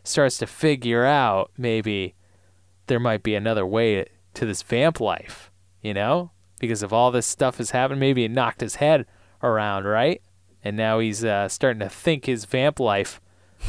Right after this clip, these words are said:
over a little bit, and maybe he's gonna, he's gonna break good,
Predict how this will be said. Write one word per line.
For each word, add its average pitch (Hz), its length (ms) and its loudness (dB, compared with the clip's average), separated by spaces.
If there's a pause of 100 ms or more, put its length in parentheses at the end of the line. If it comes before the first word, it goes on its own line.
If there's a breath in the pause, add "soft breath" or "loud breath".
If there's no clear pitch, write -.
(340 loud breath)
over 151 340 4
a 120 80 4
little 117 200 2
bit, 113 280 2
and 117 140 -6
maybe 131 220 2
he's 127 140 -2
gonna, 120 280 0 (260 soft breath)
he's 123 160 -4
gonna 123 140 0
break 131 340 0
good, 123 440 4